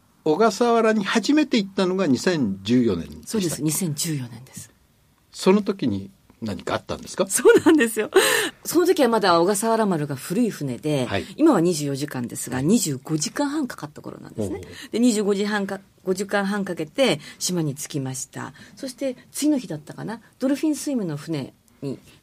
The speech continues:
Speaker 2: 乗りまして、もうイルカがいっぱいいて嬉しかったんですけれども、
Speaker 1: うん。
Speaker 2: イルカと泳いだ後、「楽しかったね」って言って船に上がった瞬間、ずるっと滑って、
Speaker 1: はい。
Speaker 2: もう骨折しちゃったんですよ。
Speaker 1: え、どこを骨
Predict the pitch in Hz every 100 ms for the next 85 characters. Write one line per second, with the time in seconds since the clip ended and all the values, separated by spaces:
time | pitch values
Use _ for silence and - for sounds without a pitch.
0 | 156 156 156 151 151 - - 147 131 -
1 | - 196 196 202 202 185 - 175 160 151
2 | 170 190 139 - 123 120 - 143 123 135
3 | 185 185 - - - 185 196 196 190 185
4 | 170 185 185 156 151 151 - 185 156 -
5 | - - - 185 233 - 269 - 262 262
6 | 262 - 190 - 180 214 208 170 - 165
7 | 180 - 185 165 190 175 156 175 180 165
8 | - _ - 170 247 - - - - 147
9 | - - 165 151 113 95 - - 214 -
10 | 170 - 220 - 233 214 143 147 - -
11 | _ _ _ _ _ - 143 123 98 160
12 | 147 104 90